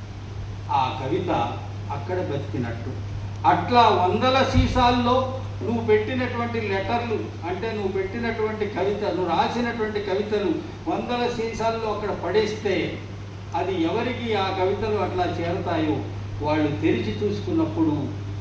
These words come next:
వాళ్ళకి ఇది చెప్పేటువంటి భా-, అర్థమైతే, నువ్వు అనుకునేటువంటి కవిత యొక్క భావం అర్థమైతే ఆ కవిత మాత్రం బతికినట్టు. కాబట్టి ఇన్ని వందల కవితల్ని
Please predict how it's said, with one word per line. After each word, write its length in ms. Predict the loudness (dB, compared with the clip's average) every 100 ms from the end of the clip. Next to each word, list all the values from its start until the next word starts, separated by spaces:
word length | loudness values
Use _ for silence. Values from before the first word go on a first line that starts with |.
| -4
వాళ్ళకి 600 | -2 4 6 6 2 4
ఇది 440 | 6 8 8 6
చెప్పేటువంటి 720 | 2 6 8 8 2 -2 -2 -2
భా-, 300 | 0 -2 0
అర్థమైతే, 580 | 0 2 4 4 2 4
నువ్వు 220 | 6 6
అనుకునేటువంటి 680 | 4 2 0 0 0 -2 -2
కవిత 360 | -2 -2 0
యొక్క 340 | 0 0 -4 -4 -6 -10 -2
భావం 460 | 2 2 4 2
అర్థమైతే 600 | 2 2 2 2 0 -4 2
ఆ 180 | 6 8
కవిత 340 | 6 2 0
మాత్రం 440 | 0 -2 -2 -4 -4
బతికినట్టు. 540 | -6 -6 -8 -8 -10 -12 -12 -12 -8
కాబట్టి 400 | -2 2 2 0
ఇన్ని 400 | -4 0 4 6
వందల 380 | 6 4 4 4
కవితల్ని 680 | 2 0 0 0 2 2